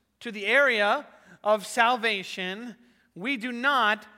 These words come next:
have free will like it's understood today. We make choices. We're really making a choice when I say, "Do I want a Coke or do I want a Pepsi?"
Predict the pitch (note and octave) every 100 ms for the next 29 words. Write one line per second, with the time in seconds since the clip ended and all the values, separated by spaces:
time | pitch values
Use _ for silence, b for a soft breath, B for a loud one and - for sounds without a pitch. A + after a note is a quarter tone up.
0 | _ - G#3+ G#3 - C4+ B3 G#3+ A3+ G#3
1 | F#3 F#3 F#3 F#3+ G#3 G3+ F#3+ - - F#3+
2 | E3+ D3+ D#3+ E3 C#3+ A#2+ - _ _ _
3 | _ _ _ _ _ _ _ _ _ _
4 | _ - A#3+ A#3 F3+ - A#3 E4+ - G#3+
5 | B3+ D4+ - - _ _ _ _ _ _
6 | _ _ _ A#3 D4 C4+ D4 C#4 D4 C4+
7 | B3 - C#4+ C4+ F#3+ - G3+ G3 G#3+ -
8 | F#3+ F3 E3 G3 G#3+ A#3+ G3+ C#3+ - G#3+
9 | A#3 F3+ D#3+ E3 D#3+ D#3 D#3 C#3 - C#3
10 | - A#2+